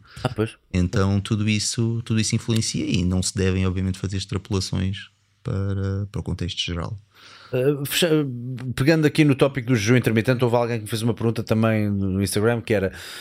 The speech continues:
Speaker 1: "Jejum intermitente pode levar a distúrbios alimentares?"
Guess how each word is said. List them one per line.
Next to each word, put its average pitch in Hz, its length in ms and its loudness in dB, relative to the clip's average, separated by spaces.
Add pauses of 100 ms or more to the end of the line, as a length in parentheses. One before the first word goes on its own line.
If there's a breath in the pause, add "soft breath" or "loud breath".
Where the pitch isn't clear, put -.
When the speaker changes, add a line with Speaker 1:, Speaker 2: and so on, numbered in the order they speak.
Speaker 1:
"Jejum 101 200 4
intermitente 127 440 4
pode 127 240 2
levar 120 400 2
a 98 160 -4
distúrbios 110 480 4
alimentares?" 107 580 2